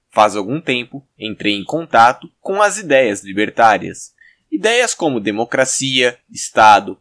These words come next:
povo me pareciam tão óbvias que nunca havia parado para pensar o quanto são na realidade artificiais. Este livro foi concebido para transmitir a minha experiência ao leitor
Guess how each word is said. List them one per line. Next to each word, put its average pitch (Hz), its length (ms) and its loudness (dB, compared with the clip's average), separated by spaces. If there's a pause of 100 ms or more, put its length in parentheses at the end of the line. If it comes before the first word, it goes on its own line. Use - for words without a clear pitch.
povo 147 360 2
me 101 140 -12
pareciam 165 580 -2
tão 220 260 -2
óbvias 127 540 2
que - 160 -6
nunca 240 280 -2
havia 127 240 -2
parado 127 440 4
para 107 220 0
pensar 127 640 0 (120)
o 107 140 -4
quanto 220 460 -2
são 202 200 -2
na 165 140 0
realidade 101 720 0
artificiais. - 1040 -2 (220)
Este 160 340 0
livro 104 380 0
foi - 180 -6
concebido 156 640 -4
para 107 300 2
transmitir 196 720 -8
a 123 40 2
minha 110 380 -8
experiência 156 760 -6
ao 110 80 0
leitor 123 540 -4